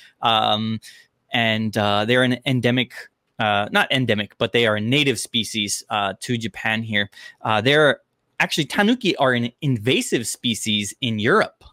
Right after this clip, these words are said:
Um, they were taken over to Europe, um, as part of kind of a fur trade. They were on fur farms and, uh, and whatnot, and some got away,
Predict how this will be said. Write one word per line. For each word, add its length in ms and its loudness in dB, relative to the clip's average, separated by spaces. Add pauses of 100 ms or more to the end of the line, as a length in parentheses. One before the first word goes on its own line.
(120)
Um, 340 0
they 120 2
were 120 0
taken 420 -4
over 340 2
to 180 -6
Europe, 460 0
um, 300 -2
as 180 -2
part 300 -2
of 260 -2 (280)
kind 120 0
of 60 -2
a 60 2
fur 260 0
trade. 340 0 (100)
They 100 0
were 80 2
on 120 -2
fur 220 0
farms 440 -2 (340)
and, 280 -4
uh, 300 0 (260)
and 140 -4
whatnot, 320 0
and 100 -10
some 180 0
got 140 4
away, 420 4